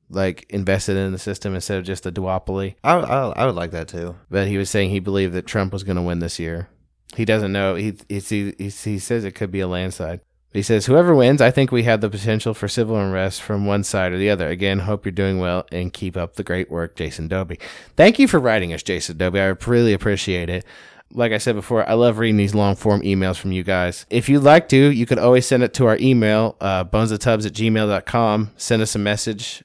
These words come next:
Speaker 1: Uh, it might get read on the show. I'll probably respond to you, or my partner will, as he did with Jason Doby's message. You could hit us up in the D Ms on Instagram. My partner is more avid about it than I am, but I do occasionally answer an-, <laughs> questions on there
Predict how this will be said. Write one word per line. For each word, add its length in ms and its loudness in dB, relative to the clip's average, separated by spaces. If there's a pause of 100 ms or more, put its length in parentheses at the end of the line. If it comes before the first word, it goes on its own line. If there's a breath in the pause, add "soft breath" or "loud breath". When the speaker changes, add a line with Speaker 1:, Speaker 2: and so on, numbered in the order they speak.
Speaker 1:
Uh, 240 -4
it 60 -4
might 200 -2
get 140 -4
read 140 2
on 100 0
the 40 -2
show. 360 2
I'll 100 -2
probably 300 0
respond 420 -4
to 100 0
you, 140 4
or 140 2
my 120 -2
partner 380 -2
will, 320 4 (560 loud breath)
as 200 2
he 100 0
did 180 4
with 100 2
Jason 300 0
Doby's 340 4
message. 540 -6 (200)
You 120 2
could 120 4
hit 100 6
us 140 4
up 100 2
in 60 4
the 80 4
D 240 4
Ms 100 2
on 100 2
Instagram. 680 0
My 140 0
partner 340 4
is 80 -2
more 180 0
avid 300 0
about 300 -2
it 20 -6
than 100 -2
I 180 2
am, 180 0
but 100 0
I 100 2
do 200 -2
occasionally 520 -4
answer 300 -6
an-, 240 -4
<laughs> 100 -10
questions 460 -2
on 200 -2
there 200 -2